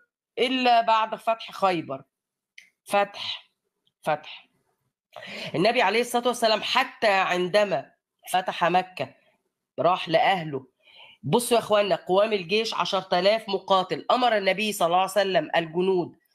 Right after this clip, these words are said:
ال-، راكبي الخيل عمومًا إنهم يعملوا، آه، آه، يدوروا حوالين نفسهم كتير بالخيل بحيث إنه ينبعث غبار شديد فيرهب أهل قريش.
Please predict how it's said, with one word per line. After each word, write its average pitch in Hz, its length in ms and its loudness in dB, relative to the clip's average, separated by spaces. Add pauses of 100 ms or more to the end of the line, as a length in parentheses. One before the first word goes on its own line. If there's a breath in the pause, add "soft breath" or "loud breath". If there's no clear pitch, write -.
(220)
ال-، 160 600 0
راكبي 185 360 2
الخيل 196 360 0
عمومًا 175 380 0 (300 loud breath)
إنهم 196 680 2
يعملوا، 165 920 0
آه، 147 440 0 (220)
آه، 147 100 0
يدوروا 165 540 -2
حوالين 185 440 0
نفسهم 202 280 0
كتير 220 320 -4
بالخيل 220 600 -2 (280 loud breath)
بحيث 226 440 0
إنه 170 180 0
ينبعث 170 560 0 (420)
غبار 185 680 2
شديد 208 540 -2 (380)
فيرهب 214 880 0 (340)
أهل 196 260 0
قريش. 165 460 -4